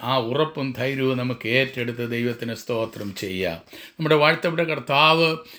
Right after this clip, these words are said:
ഈ ഭൂമിയിലായിരുന്നപ്പോൾ തൻ്റെ ശിഷ്യഗണങ്ങളോട് പറഞ്ഞു, ഹല്ലേലൂയ, മത്തായി സുവിശേഷം പത്താം അധ്യായം പതിനാറ് മുതലുള്ള വാക്യങ്ങൾ നമുക്കത് കാണുവാനായിട്ട് കഴിയും. "ചെന്നായ്ക്കളുടെ നടുവിൽ ആടിനെ പോലെ ഞാൻ നിങ്ങളെ അയക്കുന്നു."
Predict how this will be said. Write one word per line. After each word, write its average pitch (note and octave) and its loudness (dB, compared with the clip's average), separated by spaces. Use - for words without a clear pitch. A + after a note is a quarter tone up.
ഈ C#3 -2
ഭൂമിയിലായിരുന്നപ്പോൾ D3+ 2
തൻ്റെ C#3+ -2
ശിഷ്യഗണങ്ങളോട് D3 0
പറഞ്ഞു, C3+ 2
ഹല്ലേലൂയ, C3+ 4
മത്തായി D3+ 2
സുവിശേഷം D3+ 0
പത്താം D#3 2
അധ്യായം D3 2
പതിനാറ് C#3+ 0
മുതലുള്ള C#3 0
വാക്യങ്ങൾ C3 -2
നമുക്കത് B2 -2
കാണുവാനായിട്ട് A#2 0
കഴിയും. G#2 2
"ചെന്നായ്ക്കളുടെ E3 6
നടുവിൽ D#3+ 4
ആടിനെ E3 2
പോലെ F3 4
ഞാൻ E3+ 2
നിങ്ങളെ E3+ 2
അയക്കുന്നു." E3+ -2